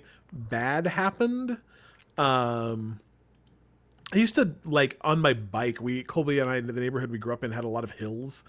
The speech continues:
like, big, steep hills. Um, we lived on one of 'em. And, like, I'd do a lot of dumb things, like, go down the hill on my bike without, like, no hands.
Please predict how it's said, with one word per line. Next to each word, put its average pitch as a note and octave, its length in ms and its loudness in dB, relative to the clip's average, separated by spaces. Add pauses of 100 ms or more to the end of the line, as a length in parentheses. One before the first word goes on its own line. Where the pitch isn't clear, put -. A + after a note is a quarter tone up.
(280)
like, G#2 300 -6
big, C3 320 4
steep A2 320 -6
hills. E2+ 360 -8
Um, A2+ 180 -6
we B2 120 0
lived A#2 240 0
on G#2 120 -6
one G#2 160 -8
of F2 120 -10
'em. F2 160 -10 (380)
And, E3 120 6
like, D3+ 120 8
I'd E3 140 4
do G3+ 100 6
a G3 40 4
lot F3+ 160 4
of D3 100 4
dumb B2+ 200 0
things, C3+ 200 -2
like, A#2+ 340 -4
go B2+ 180 4
down C3 640 -2 (260)
the A#2+ 640 -2 (240)
hill C#3+ 280 2
on B2+ 140 0
my B2 120 0
bike A2+ 420 -4 (260)
without, A#2 380 -4 (420)
like, A#2 200 -4
no B2+ 180 -2
hands. A#2 520 -6